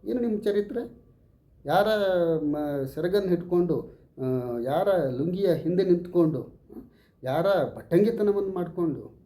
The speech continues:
ನೀವು ರಾಜಕಾರಣಕ್ಕೆ ಬಂದಿದ್ರಿ? So ಇವುಗಳನ್ನೆಲ್ಲ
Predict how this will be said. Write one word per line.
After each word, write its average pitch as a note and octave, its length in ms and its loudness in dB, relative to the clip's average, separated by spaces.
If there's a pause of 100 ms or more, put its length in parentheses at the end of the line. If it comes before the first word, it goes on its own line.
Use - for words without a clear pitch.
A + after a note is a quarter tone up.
ನೀವು E3+ 400 -4
ರಾಜಕಾರಣಕ್ಕೆ D#3 1080 -4
ಬಂದಿದ್ರಿ? D3 560 -8 (800)
So F3 260 -10
ಇವುಗಳನ್ನೆಲ್ಲ A2+ 840 -4